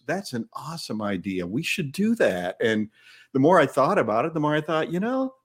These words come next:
that would be pretty cool." And, and, uh, I, I used to sit in her office while all the other, uh, employees were down there pricing books and loading boxes and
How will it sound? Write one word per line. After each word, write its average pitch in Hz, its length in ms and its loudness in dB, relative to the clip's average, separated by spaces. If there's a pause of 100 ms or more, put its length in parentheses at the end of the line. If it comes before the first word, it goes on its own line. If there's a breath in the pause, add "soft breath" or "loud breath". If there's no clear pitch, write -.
that 202 160 -2
would 165 140 -4
be 190 120 -6
pretty 190 300 -6
cool." 117 500 0
And, 113 320 0
and, 117 400 2
uh, 113 240 4 (500 loud breath)
I, 127 120 6
I 143 160 2
used 170 320 0
to 127 80 0
sit - 320 0
in 135 80 -4
her 139 180 2
office 123 580 0
while 127 240 2
all 151 160 4
the 143 140 0
other, 143 400 2 (420 soft breath)
uh, 117 220 4
employees 123 840 2
were 113 160 0
down 120 240 0
there 117 160 2
pricing 127 540 -2
books 123 420 2
and 110 140 -4
loading 120 360 2
boxes 113 600 -4
and 101 180 -6